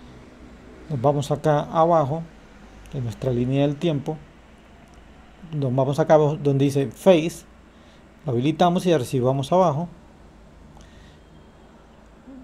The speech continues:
facial clip y el head que está acá, vamos a irnos un frame atrás, presiono V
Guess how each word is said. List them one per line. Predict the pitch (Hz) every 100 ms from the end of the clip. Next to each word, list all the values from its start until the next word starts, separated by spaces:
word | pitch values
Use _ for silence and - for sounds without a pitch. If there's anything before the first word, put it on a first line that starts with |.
| 233 - - - - - -
facial | 156 143 147 147
clip | 151 190 185 - - - - 180
y |
el | 190 190 - -
head | 196 160 - - - - - - -
que | 139
está | - -
acá, | 135 - 165 135 151 - - - - - - - - -
vamos | 143 143 147
a | 147
irnos | 123 113 143
un | 147
frame | 170 170 175
atrás, | 175 185 165 160 - - -
presiono | 131 113 143 127 120
V | 170 170 185 165